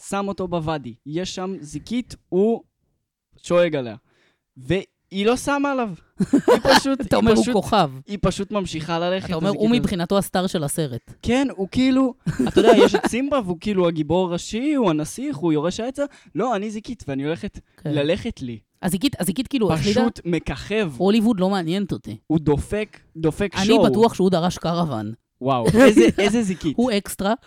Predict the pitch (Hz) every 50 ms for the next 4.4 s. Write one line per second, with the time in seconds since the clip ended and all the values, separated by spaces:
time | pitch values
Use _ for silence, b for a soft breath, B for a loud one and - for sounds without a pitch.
0 | b b 170 - 226 220 190 180 - 226 214 226 220 190 180 175 - 214 226 202
1 | 180 180 196 220 185 196 160 151 160 170 220 - - - 190 160 156 151 147 147
2 | - - 160 175 175 - - 170 185 233 247 277 320 330 294 233 156 131 131 147
3 | 156 - 196 190 - 190 151 127 127 127 123 - - 139 131 131 127 - 147 113
4 | - - - - 226 240 - -